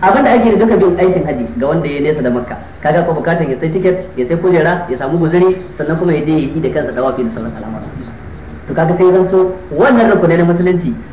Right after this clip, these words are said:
ba wani musulmi da zai ce dukansu ya kasa yi, ba zai yi ba. Ba inda za a ce musulmi gaba ɗaya ya kasa yin dukansu. A samu wani lokaci daga ka kana musulmi ka kasa yin dukansu, to mutum ba zai taɓa zama musulmi ba kenan.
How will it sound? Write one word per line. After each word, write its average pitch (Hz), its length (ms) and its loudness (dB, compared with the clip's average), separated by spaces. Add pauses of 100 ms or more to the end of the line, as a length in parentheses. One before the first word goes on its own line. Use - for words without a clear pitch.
(140)
ba 240 260 4
wani 240 140 4
musulmi 202 340 2
da 185 140 2
zai 175 80 4
ce 170 100 4
dukansu 175 260 2
ya 135 140 2
kasa 127 200 0
yi, 113 120 0
ba 131 80 0
zai 147 160 0
yi 117 80 2
ba. 110 120 -4 (1800)
Ba 180 140 4
inda 185 160 4
za 175 100 4
a 147 120 2
ce 170 80 0
musulmi 135 280 -2
gaba 135 220 0
ɗaya 139 160 0
ya 139 80 0
kasa 151 160 0
yin 123 100 0
dukansu. 120 300 -4 (180)
A 123 80 -8
samu 127 220 0
wani 165 140 2
lokaci 185 280 2
daga 131 200 0
ka - 60 -2
kana 170 200 2
musulmi 131 240 -2
ka 151 160 0
kasa 160 160 0
yin 127 100 0
dukansu, 117 300 -2
to 123 80 -2
mutum 127 200 -2
ba 151 60 -2
zai 135 80 -2
taɓa - 140 -2
zama 135 160 0
musulmi 117 240 -4
ba 113 160 -2
kenan. - 160 -10